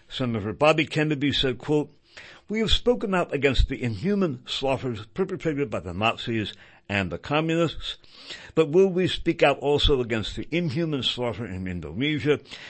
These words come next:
where over a hundred thousand alleged communists have not been perpetrators, but victims," unquote. No other prominent U S politician condemned the massacre.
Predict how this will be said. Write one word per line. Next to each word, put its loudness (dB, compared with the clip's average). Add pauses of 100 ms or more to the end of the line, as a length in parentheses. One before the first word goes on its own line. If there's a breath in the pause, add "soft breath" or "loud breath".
(140)
where -4
over -2
a -6
hundred 0
thousand -2
alleged 0 (140)
communists -2 (120)
have -8
not 0
been -6
perpetrators, -2 (360 loud breath)
but 0
victims," -8 (360)
unquote. -4 (1700 loud breath)
No 6
other -2
prominent -2
U 2
S 2
politician -4
condemned -2
the -6
massacre. -2